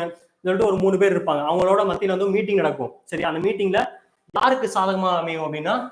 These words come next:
கட்டபொம்மனுக்கு சாதகமா அமைஞ்சிரும். சரியா? அப்ப என்ன பண்ணுவாரு? ஜாக்சன் துரையா பணியிடை நீக்கம் பண்ணிடுவாங்க. So, அவரை மீண்டும் இங்கிலாந்துக்கே அழைச்சிட்டு போயிடுவாங்க. சரியா? So, அதுக்கப்புறம் லூசிங்டன் ஒருத்தர் வருவாரு. ஆனா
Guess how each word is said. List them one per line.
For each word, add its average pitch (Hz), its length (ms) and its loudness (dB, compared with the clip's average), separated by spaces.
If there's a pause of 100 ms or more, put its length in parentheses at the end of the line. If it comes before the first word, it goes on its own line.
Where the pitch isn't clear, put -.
(120)
கட்டபொம்மனுக்கு 208 720 2
சாதகமா 185 420 2
அமைஞ்சிரும். 143 420 -2 (380)
சரியா? 190 220 2 (180)
அப்ப 202 280 -2
என்ன 214 160 0
பண்ணுவாரு? 196 340 0
ஜாக்சன் 180 380 -2
துரையா 208 200 2 (280)
பணியிடை 196 340 2
நீக்கம் 175 280 -2
பண்ணிடுவாங்க. 131 360 -4 (480)
So, 240 80 2
அவரை 226 240 6
மீண்டும் 233 420 2 (160)
இங்கிலாந்துக்கே 196 500 2
அழைச்சிட்டு 175 280 -2
போயிடுவாங்க. 143 400 0
சரியா? 190 300 0 (360)
So, 208 140 2
அதுக்கப்புறம் 214 420 4
லூசிங்டன் 196 440 0
ஒருத்தர் 175 200 2
வருவாரு. 175 340 2 (420)
ஆனா 226 200 2